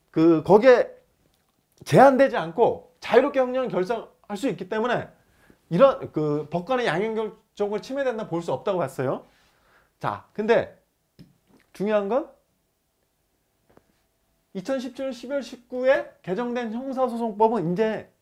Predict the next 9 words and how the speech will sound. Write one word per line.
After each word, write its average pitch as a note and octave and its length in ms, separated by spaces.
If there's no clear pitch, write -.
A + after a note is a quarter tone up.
그 E3 260
불변금 B3 600
금지 G3+ 240
원칙을 G#3 960
폐지하고 A3 840
형종 D#4 600
상향 C#4+ 420
금지 G3 280
원칙을. C3+ 460